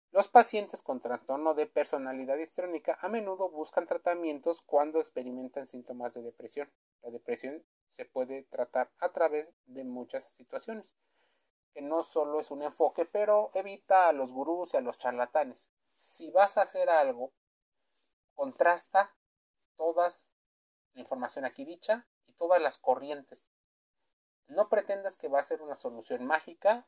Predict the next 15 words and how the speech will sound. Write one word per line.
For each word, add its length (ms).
que 100
te 140
va 80
a 60
quitar 380
muchas 380
de 100
las 140
situaciones 560
que 140
tienes 640
en 120
muy 160
corto 400
tiempo. 280